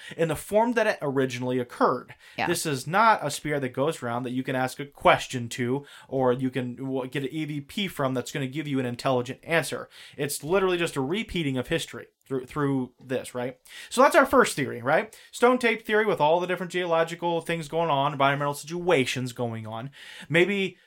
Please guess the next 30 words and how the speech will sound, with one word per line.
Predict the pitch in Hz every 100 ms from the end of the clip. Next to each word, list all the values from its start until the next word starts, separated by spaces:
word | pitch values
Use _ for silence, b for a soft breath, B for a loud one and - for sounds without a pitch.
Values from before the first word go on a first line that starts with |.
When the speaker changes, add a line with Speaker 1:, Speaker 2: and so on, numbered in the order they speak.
| b
Speaker 1:
there | 143
was | 139 -
something | 190 202 196
about | 180 170
this | 175
area | 135 127 131
that, | 123 117
that | 120
allows | 113 120 135 135
all | 127 127
these | 135
imprints | 135 143 147 139 -
to | 165
happen, | 139 117 117
and | 123
we | 135
have | 185 127
that. | 117 113 _
But | 311 220 - B B -
at | 147
the | 151
same | - 269 320 311
time, | 185 175
we | 190
do | 240 277
have | 269 262
E | 214
V | 240 240
Ps | 240 - 294 262 131
from | - 156